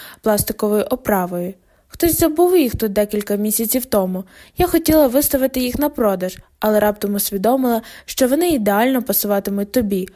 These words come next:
особливо у поєднанні з цією сукнею". "Я навіть не знаю", почала я.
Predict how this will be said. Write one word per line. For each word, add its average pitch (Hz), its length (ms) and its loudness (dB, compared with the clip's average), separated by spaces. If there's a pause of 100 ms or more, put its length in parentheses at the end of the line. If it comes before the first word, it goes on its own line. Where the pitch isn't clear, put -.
(200)
особливо 214 800 0
у 208 60 -2
поєднанні 220 600 0
з - 40 -2
цією 214 340 0
сукнею". 190 580 -4 (680)
"Я 311 100 2
навіть 339 340 0
не 349 120 2
знаю", 285 580 2
почала 214 460 0
я. 190 300 -2